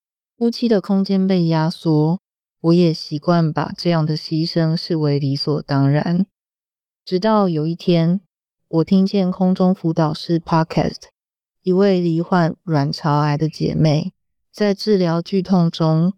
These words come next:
仍愿意在婚姻里回应丈夫的亲密需要。那是极大的信心操练。她选择相信神设立婚姻的心意。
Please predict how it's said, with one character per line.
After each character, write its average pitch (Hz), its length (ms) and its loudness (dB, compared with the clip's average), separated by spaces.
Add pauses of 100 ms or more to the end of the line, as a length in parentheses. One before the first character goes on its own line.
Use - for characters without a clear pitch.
(240)
仍 156 280 0
愿 180 260 2
意 175 80 0
在 170 260 -2
婚 170 180 0
姻 165 240 2
里 160 220 -2
回 147 260 -2
应 165 200 2
丈 151 260 -2
夫 156 160 -2
的 147 140 0
亲 147 200 -4
密 151 160 0
需 147 280 -2
要。 147 300 0 (600)
那 214 140 2
是 208 180 -2
极 170 220 -2
大 180 180 0
的 165 80 0
信 160 240 -2
心 156 240 -2
操 151 260 -2
练。 156 380 0 (540)
她 170 200 0
选 151 280 0
择 147 240 -2
相 170 280 -2
信 170 220 -2
神 - 300 -8
设 180 260 -2
立 160 180 0
婚 156 240 -2
姻 156 140 2
的 147 100 0
心 147 320 -2
意。 156 280 -4